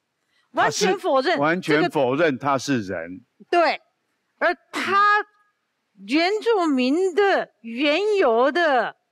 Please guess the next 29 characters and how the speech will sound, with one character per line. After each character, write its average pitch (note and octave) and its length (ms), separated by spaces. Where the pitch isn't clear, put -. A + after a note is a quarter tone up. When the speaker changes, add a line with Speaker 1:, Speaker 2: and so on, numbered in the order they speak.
Speaker 1:
文 C4 260
化 C#4+ 260
之 A#3+ 240
类 A#3+ 160
的， E3+ 160
特 G#4+ 340
别 B3 220
是 B3 320
泰 F#4+ 400
雅 B3+ 260
族 G#3 320
的 B3 200
区 D#4 680
域， - 140
有 A#3+ 280
了 C#4+ 140
樟 - 240
脑 A3+ 220
的， G#3+ 240
都 A#3 200
有， C4 340
特 F4+ 180
别 A#3 200
是 B3+ 340
北 A3 220
部 F4 240
的 G3+ 180
地 A3+ 220
方， G#3 300